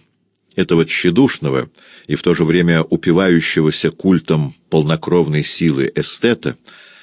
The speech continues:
у меня никогда не было сомнений. Она хотела любить его постольку, поскольку того требовало приличие, и, во всяком случае, с величайшим достоинством и с уже знакомой нам нежной, лукаво-печальной усмешкой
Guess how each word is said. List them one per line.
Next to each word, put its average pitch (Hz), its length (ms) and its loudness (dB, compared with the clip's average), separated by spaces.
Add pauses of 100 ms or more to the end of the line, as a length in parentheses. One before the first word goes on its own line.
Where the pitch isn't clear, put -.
(120)
у 82 100 -2
меня 95 440 0
никогда 85 480 -2
не 65 120 -6
было 64 200 -6
сомнений. 67 580 -8 (720)
Она 131 220 0
хотела 131 440 2
любить 101 460 2
его 92 220 2
постольку, 147 600 0
поскольку - 580 -2
того 90 280 2
требовало 85 560 0
приличие, 82 800 -4 (640)
и, 170 300 4
во 101 140 2
всяком 76 420 -4
случае, 123 580 0 (140)
с - 140 -12
величайшим 120 680 -2
достоинством 87 960 0 (480)
и 85 160 -2
с - 120 -2
уже 104 320 2
знакомой 80 540 0
нам 71 280 -2
нежной, 87 560 -2 (260)
лукаво-печальной 85 1080 0
усмешкой 85 800 -4